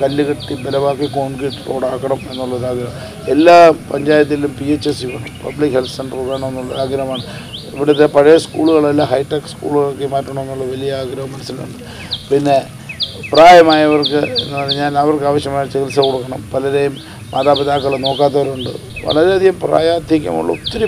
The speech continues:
പേര് കുട്ടനാട്ടിലുണ്ട്. ഇങ്ങനെയുള്ള ഒരു സംരക്ഷണം എൻ്റെ മനസ്സിലുണ്ട്. പിന്നെ പെൻഷൻ, ഇങ്ങനെയുള്ള കാര്യങ്ങൾ, ആ,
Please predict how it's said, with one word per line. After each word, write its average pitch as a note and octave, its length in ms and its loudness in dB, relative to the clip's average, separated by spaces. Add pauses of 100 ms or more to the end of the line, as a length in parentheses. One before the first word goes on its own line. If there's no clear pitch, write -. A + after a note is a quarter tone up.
പേര് F#4+ 260 6
കുട്ടനാട്ടിലുണ്ട്. - 640 -6 (760)
ഇങ്ങനെയുള്ള F3+ 440 4
ഒരു D#3 140 0
സംരക്ഷണം C#3 440 -6 (100)
എൻ്റെ C#3+ 200 -8
മനസ്സിലുണ്ട്. B2 500 -8 (460)
പിന്നെ C3+ 280 -2 (580)
പെൻഷൻ, B2 360 -4 (380)
ഇങ്ങനെയുള്ള C#3 420 -2
കാര്യങ്ങൾ, B2+ 340 -2 (640)
ആ, C3+ 40 -4